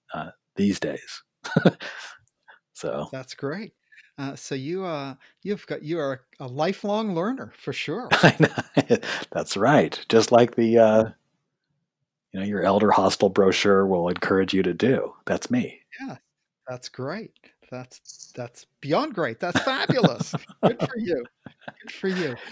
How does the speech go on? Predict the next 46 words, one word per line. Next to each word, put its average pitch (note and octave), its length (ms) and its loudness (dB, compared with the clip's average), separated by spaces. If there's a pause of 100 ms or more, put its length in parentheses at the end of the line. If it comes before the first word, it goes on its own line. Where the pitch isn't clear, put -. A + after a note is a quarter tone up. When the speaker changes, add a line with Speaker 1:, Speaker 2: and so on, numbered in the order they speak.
(140)
Speaker 2:
So G#3+ 180 2
tell A3+ 240 4
me D#4 160 0
more B3 220 0
about A#3 320 -6
this, A3 200 -6
uh, G3 100 -4
P G#3+ 200 -8
H G3 180 -8
D B3 120 -12
project. C3+ 520 -10
It E3 60 -6
was D#3 160 -6
on D3+ 240 -4
urban G3 320 0
birds, G3+ 360 -6
you C4 80 -12
said? C4+ 280 -12 (800)
Speaker 1:
Yeah, B2 640 10
it C#3+ 180 4
was. C#3 500 8 (600)
It's - 120 -6
funny D#3+ 220 4
to C3 80 6
talk C3 300 6
about C#3 100 12
in B2 60 6
the A2+ 80 2
past B2 260 6
tense, A3 260 8
but A#2 140 6
I A2+ 60 10
guess G#2+ 360 6
it's B2 200 4
over. C#3+ 260 10
I'm A#2 120 0
no F#2+ 120 6
longer G#2 200 4
a G#2 40 4
student. A#2 360 6 (420)
Um, B2 440 8 (640)
it, D#3 240 6 (140)
it F3 140 8
was C#3 240 8
really, E3+ 600 10 (100)
uh, A2+ 440 8